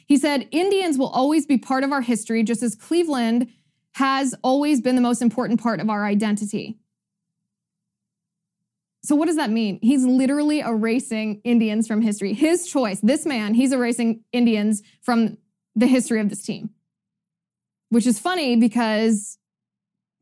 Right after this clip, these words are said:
woke people already claim that white people erase Native American history. The whole thing is just ridiculous. And then the reason that he said that he made this decision to eliminate the name Indians, he said in December,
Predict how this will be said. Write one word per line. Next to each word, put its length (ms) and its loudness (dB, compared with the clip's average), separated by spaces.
woke 280 2
people 260 4
already 240 2
claim 360 0
that 140 -2
white 220 -2
people 300 -2
erase 480 -4
Native 180 0
American 320 -4
history. 400 -6
The 80 4
whole 140 2
thing 120 -2
is 100 0
just 160 -4
ridiculous. 360 -2
And 120 -4
then 80 0
the 80 2
reason 340 0
that 100 0
he 100 2
said 220 -2
that 60 2
he 40 6
made 240 2
this 100 -4
decision 520 -4
to 540 2
eliminate 460 2
the 80 -4
name 120 0
Indians, 360 0
he 80 4
said 280 -2
in 280 -2
December, 760 -2